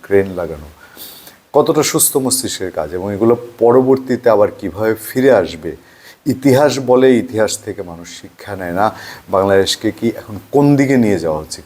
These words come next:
কি আছে ভবিষ্যতে, কি আছে, আমরা কি পাবো? এই প্রজন্মকে বই ফেলে রেখে এসে রাত বিরাতে যেসব কাণ্ড করতে দেওয়া হচ্ছে বা তাদেরকে দিয়ে করাচ্ছে, এটার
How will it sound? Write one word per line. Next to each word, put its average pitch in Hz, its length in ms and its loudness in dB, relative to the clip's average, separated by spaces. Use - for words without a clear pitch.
কি 208 180 4
আছে - 400 -2
ভবিষ্যতে, 104 520 -4
কি 98 160 2
আছে, 85 280 -4
আমরা 87 240 -4
কি 139 140 2
পাবো? 82 440 0
এই 110 160 0
প্রজন্মকে 117 680 0
বই 104 320 4
ফেলে 110 380 -4
রেখে 107 340 -4
এসে 113 300 -2
রাত 101 200 0
বিরাতে 113 340 2
যেসব 90 280 -10
কাণ্ড 98 380 -6
করতে 101 360 -6
দেওয়া 110 260 4
হচ্ছে 101 300 -6
বা 113 80 0
তাদেরকে 104 340 -2
দিয়ে 104 220 -2
করাচ্ছে, 107 560 0
এটার 113 240 2